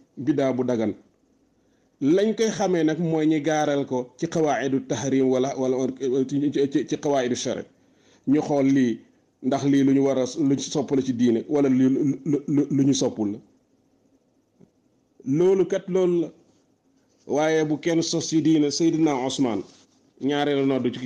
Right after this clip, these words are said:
ki, ku ko fi defoon? Ñaareelu nodd ci, ci, ci àjjuma, gannaaw bi ima-, eh, eh, ñaareelu nodd ci,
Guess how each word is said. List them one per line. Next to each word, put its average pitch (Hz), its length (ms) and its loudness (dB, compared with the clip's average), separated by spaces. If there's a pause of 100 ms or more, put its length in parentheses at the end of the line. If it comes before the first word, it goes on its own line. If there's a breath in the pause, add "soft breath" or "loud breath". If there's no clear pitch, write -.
(100)
ki, 143 160 0
ku - 0 -
ko 139 180 -2
fi 135 120 -2
defoon? 139 240 -4 (600)
Ñaareelu 139 440 0
nodd 127 280 0
ci, 131 120 -2
ci, 143 80 -2 (180)
ci - 60 -2
àjjuma, 127 340 0
gannaaw 135 260 2
bi 135 140 0
ima-, 131 240 0
eh, 131 380 -4 (260 loud breath)
eh, 147 920 2
ñaareelu 143 360 2
nodd 107 300 0
ci, - 80 -20